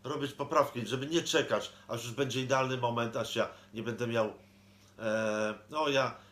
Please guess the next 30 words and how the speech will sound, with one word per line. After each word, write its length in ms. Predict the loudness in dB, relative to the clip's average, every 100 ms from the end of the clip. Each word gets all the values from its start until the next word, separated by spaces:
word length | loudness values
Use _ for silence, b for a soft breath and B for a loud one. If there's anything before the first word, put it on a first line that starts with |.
| -16
w, 500 | -14 -14 -14 -14 -12
w 20 |
tym 180 | -6 -4
miesiącu 360 | -4 -6 -6 -4
nie 60 |
mogę 200 | -4 -4 2
zacząć, 340 | 2 2 -4
bo 100 | -2
będę 280 | -2 -2 -4 -6 -10
jechał 280 | -4 -2
na 100 | -2
urlop, 400 | -2 -4 0 -2 0
bo, 100 | -4
bo 140 | -2
będą, 380 | 0 0 2 0 B B
bo 120 | -4
dzieci 300 | -2 -2 -2
idą 240 | 0 0 0
do 120 | -4
szkoły, 560 | -4 0 2 2 2 -2 B B -10
y, 100 | -10
bo 220 | 2 2
to, 280 | 4 4 4
bo 200 | 4 0
tamto, 440 | 4 2 2 -2
bo 220 | 0 0 2
wam 240 | 0 2
to. 320 | 2 2 0 -14 -8
Nie 140 | -8
czekać 440 | -2 0 0 -2